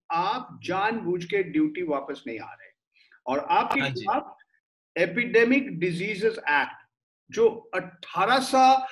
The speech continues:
Speaker 1: अ, एटीन नाइंटी फ़ाइव,
Speaker 2: नाइंटी सेवन।
Speaker 1: सतानवे, अठारह सौ सतानवे का कानून है। एक और कानून है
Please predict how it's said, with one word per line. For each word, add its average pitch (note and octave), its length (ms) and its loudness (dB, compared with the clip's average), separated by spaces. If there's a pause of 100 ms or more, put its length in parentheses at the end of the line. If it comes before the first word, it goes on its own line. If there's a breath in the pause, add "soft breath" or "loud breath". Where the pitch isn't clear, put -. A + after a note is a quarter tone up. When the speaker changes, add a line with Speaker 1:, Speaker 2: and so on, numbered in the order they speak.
(240 loud breath)
Speaker 1:
अ, E3+ 180 2
एटीन A#3+ 460 2
नाइंटी G3+ 420 -2
फ़ाइव, F3 460 2
Speaker 2:
नाइंटी D3+ 180 -2
सेवन। D3 140 -2
Speaker 1:
सतानवे, E3 460 -2
अठारह G3+ 380 -4
सौ A#3 140 -4
सतानवे F3 500 -2
का F#3 100 -6
कानून D3 560 -2
है। - 180 -10 (280)
एक C4+ 180 2
और B3+ 140 2
कानून E3 520 0
है F#3 220 -4